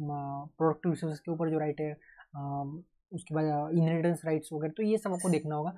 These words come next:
और तभी आप किसी भी society में वुमेन की position को एक तरीके से एनालाइज कर सकते हो।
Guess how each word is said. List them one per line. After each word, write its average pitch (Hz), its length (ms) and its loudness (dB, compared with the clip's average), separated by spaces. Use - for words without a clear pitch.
और 151 60 -6
तभी 175 300 6
आप 175 280 4
किसी 165 160 -2
भी 175 80 2
society 156 380 0
में 170 80 2
वुमेन 147 280 0
की 143 80 -6
position 139 320 -6
को 202 280 -6
एक - 80 -12
तरीके 156 180 -6
से 165 80 0
एनालाइज 151 300 -4
कर 135 100 -4
सकते - 260 -14
हो। - 60 -20